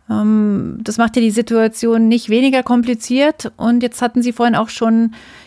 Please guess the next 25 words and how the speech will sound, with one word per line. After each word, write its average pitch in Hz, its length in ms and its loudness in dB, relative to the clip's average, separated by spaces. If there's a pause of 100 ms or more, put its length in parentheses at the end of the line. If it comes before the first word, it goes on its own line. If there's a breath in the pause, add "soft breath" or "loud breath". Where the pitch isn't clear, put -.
(120)
die 220 80 -6
Zusammenarbeit 220 1040 0
angedeutet, 220 1300 -2
äh, 208 180 -2
die 214 120 -2
es 220 100 -2
in 214 100 0
München 220 400 2
gibt. - 480 -4 (320 soft breath)
Das - 180 -10
Frauenhau-, 226 640 2
äh, 185 120 0
die 180 100 -2
Frauenhilfe 247 580 2
arbeitet 226 400 0
ja 214 80 0
gemeinsam 220 720 2 (260 loud breath)
mit 226 140 -2
dem 220 80 2
Münchner 220 500 2
Informationszentrum 214 1200 -2
für 202 160 -2
Männer, 202 280 2
dem 190 300 0
mim, 226 320 4